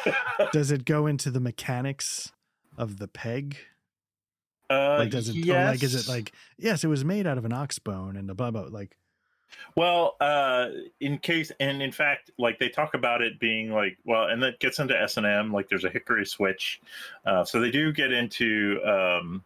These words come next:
Speaker 1: and it's funny you say pegging. Uh, well, I, I mean, they call it, it's something is, like, pego. I don't know.
Speaker 2: Hmm.
Speaker 1: And I, you know, you have to, like, translate some of this stuff, but, um,
Speaker 2: <laughs> It's like reading
Speaker 1: he talks
Speaker 2: Chaucer.
Speaker 1: about the first time, like, you know, he's, he, this,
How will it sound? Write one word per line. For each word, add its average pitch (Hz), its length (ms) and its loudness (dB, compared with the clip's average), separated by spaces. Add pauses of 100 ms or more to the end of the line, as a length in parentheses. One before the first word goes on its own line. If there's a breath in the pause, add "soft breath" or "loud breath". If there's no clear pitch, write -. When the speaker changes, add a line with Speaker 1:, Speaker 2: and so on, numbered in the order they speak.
Speaker 1:
and 113 80 0
it's 98 80 -8
funny 147 220 0
you 107 80 -2
say 87 180 0
pegging. 87 600 -4 (460 loud breath)
Uh, 92 160 2
well, 120 140 4
I, 120 220 2
I 107 40 0
mean, 113 180 0
they 107 120 2
call 160 240 2
it, - 60 -2 (100)
it's 104 160 0
something 190 320 2
is, 104 160 -2
like, 90 220 0
pego. 80 680 0 (640 loud breath)
I 92 80 2
don't 92 100 0
know. 85 120 0
Speaker 2:
Hmm. 82 60 4
Speaker 1:
And - 100 2
I, 90 160 -2 (320)
you 101 300 -2
know, 104 80 2
you 117 180 0
have - 80 -2
to, 143 100 0
like, 123 220 0
translate 98 500 0
some 82 140 -6
of 78 80 -4
this 78 100 -6
stuff, - 320 -8 (220)
but, 90 160 2 (100)
um, 80 440 -2
Speaker 2:
<laughs> - 60 -14
It's - 280 -8
like 107 120 -10
reading 117 300 -4
Speaker 1:
he - 80 2
talks 202 200 2
Speaker 2:
Chaucer. 185 120 2
Speaker 1:
about 165 240 2
the 139 100 2
first 147 300 0
time, 131 260 0
like, 110 280 0
you 135 120 0
know, 107 180 2
he's, 107 280 -4 (640 soft breath)
he, 117 340 -2
this, - 400 -2